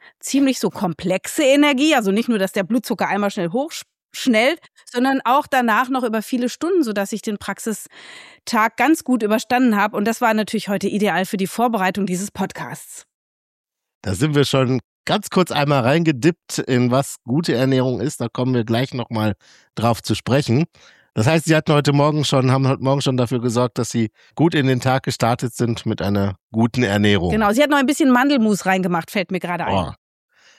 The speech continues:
Speaker 2: Ja, das klingt tatsächlich auch sehr lecker und das haben wir ja auch in der Einführung gehört. Es darf auch Spaß machen und es darf auch, äh, lecker sein und es muss nicht immer mit Verzicht zu tun haben.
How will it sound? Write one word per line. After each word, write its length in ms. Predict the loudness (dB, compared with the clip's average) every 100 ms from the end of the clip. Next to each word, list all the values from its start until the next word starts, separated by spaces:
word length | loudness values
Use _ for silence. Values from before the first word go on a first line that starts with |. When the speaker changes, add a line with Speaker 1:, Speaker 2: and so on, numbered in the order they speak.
| _ _ -6
Speaker 2:
Ja, 220 | -6 -6 -6
das 220 | -4 -4 -2
klingt 400 | 0 0 0 -10 -4
tatsächlich 580 | -4 0 -4 -2 -2
auch 120 | -2 0
sehr 180 | 2
lecker 320 | 2 2 0 0
und 140 | -2
das 140 | -2
haben 120 | 0 2
wir 80 |
ja 120 | 2 0
auch 100 | -2
in 100 | -2
der 180 | 0
Einführung 400 | -2 -4 -6 -6
gehört. 340 | -4 -2 -2 -4 _ _ _ _ _ _
Es 180 | -8 -2
darf 260 | 0 0 -2
auch 200 | -4 -4
Spaß 360 | -4 -2 -2
machen 380 | -2 -2 0 -2
und 180 | -2 -4
es 120 | -4
darf 240 | 0 0 0
auch, 420 | -4 -4 -6 -4
äh, 160 | 0
lecker 340 | 2 2 2 2
sein 440 | 2 2 2 0
und 300 | -4 -6 -6
es 200 | -8 -6
muss 240 | -4 -2 -2
nicht 260 | -2 -4 _ -20 -20 _
immer 300 | -2 2 4
mit 160 | 2 2
Verzicht 420 | 0 0 -2 -2
zu 100 | -4
tun 320 | -2 0 2
haben. 340 | 2 2 0